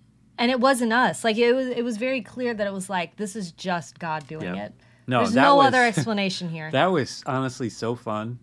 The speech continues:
Speaker 2: because I, I felt like, you know, I think when my, my, my understanding of the co-laboring with us and God on things,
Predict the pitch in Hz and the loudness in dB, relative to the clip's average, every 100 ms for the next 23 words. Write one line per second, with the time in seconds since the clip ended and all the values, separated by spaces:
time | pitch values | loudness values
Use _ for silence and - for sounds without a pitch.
0 | _ - 110 117 113 110 107 101 - - | _ -10 -8 -4 -2 0 -2 -4 -10 -20
1 | _ _ _ _ _ _ - 98 - - | _ _ _ _ _ _ -10 -10 -10 -18
2 | - - - - - _ _ _ _ _ | -18 -18 -20 -20 -20 _ _ _ _ _
3 | _ 117 131 160 - 131 123 117 110 104 | _ 0 2 2 -2 -2 0 0 -2 -4
4 | 95 95 92 - _ _ _ _ _ - | -2 -6 -10 -20 _ _ _ _ _ -8
5 | 120 117 113 127 185 180 156 117 107 _ | -6 -4 -6 -2 -2 0 -2 -2 -8 _
6 | - - 127 139 139 156 156 147 - 131 | -18 -4 -2 0 2 4 4 0 -4 -4
7 | 123 165 185 - 151 143 139 120 117 110 | 0 2 2 0 -4 -4 -4 -2 2 2
8 | 101 - - - - - 127 - 147 147 | 0 -12 -20 -20 -20 -10 -8 0 2 4
9 | 127 120 107 104 104 98 98 - 107 - | 2 2 0 -4 -4 -6 -10 -8 -8 -8
10 | 104 92 90 87 92 104 98 95 95 95 | -8 -6 -8 -8 -10 -8 -6 -6 -6 -6
11 | 98 - | -8 -12